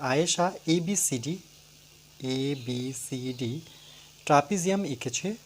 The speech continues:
যার দুটি তির্যক বাহু এডি, এডি আর হচ্ছে বিসি,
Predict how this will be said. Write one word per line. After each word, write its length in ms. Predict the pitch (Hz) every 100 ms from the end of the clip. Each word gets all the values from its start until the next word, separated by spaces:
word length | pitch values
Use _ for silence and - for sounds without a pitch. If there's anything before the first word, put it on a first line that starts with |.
| - 123
যার 240 | 143 143 123
দুটি 260 | 165 165 214 -
তির্যক 340 | 151 139 175 -
বাহু 200 | 113 104 120 - - - - - - - - - - - - - - - - - - - -
এডি, 320 | 170 156 156 196 - - - - - - - - - - -
এডি 1120 | 147 127 139 202 - - - - - 123 127 120 175 - - - - - - -
আর 80 | 120 120
হচ্ছে 220 | 117 202 135
বিসি, 300 | 135 - -